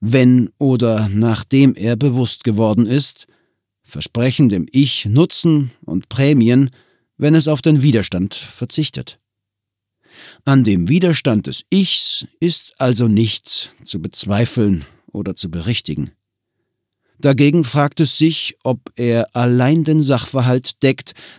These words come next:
der uns in der Analyse entgegentritt.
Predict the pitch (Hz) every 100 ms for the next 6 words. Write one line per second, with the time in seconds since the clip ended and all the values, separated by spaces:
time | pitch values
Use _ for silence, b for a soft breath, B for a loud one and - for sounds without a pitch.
0 | B 123 110 127 139 - - 135 123 127
1 | 131 131 135 123 113 98 120 131 - 156
2 | 151 127 - 80 - -